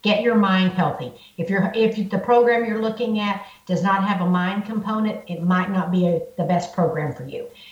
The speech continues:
You want that component. And then find a healthy community. You don't want to be in this by yourself.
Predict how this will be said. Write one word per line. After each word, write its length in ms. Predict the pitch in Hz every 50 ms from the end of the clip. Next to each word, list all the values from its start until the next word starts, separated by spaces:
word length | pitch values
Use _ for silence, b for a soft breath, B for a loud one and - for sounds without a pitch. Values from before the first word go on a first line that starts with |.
| B B -
You 120 | 202 196 185
want 340 | 196 208 208 208 202 - -
that 220 | 190 175 - -
component. 460 | - 185 - 185 180 147 135 - - - _ b b b b b b
And 160 | 190 202 208
then 160 | 220 214 214 -
find 260 | - 240 262 311 370 -
a 60 | 220
healthy 320 | 175 220 269 320 302 262 -
community. 640 | - 185 180 175 185 233 247 226 175 151 143 - - 170
You 120 | 208 269
don't 120 | 311 320
want 140 | 320 262 247
to 40 | 220
be 180 | 214 220 214 220
in 120 | 233 214
this 140 | 196 180 -
by 220 | 165 160 165 165
yourself. 540 | 160 160 - - 170 160 - - - - -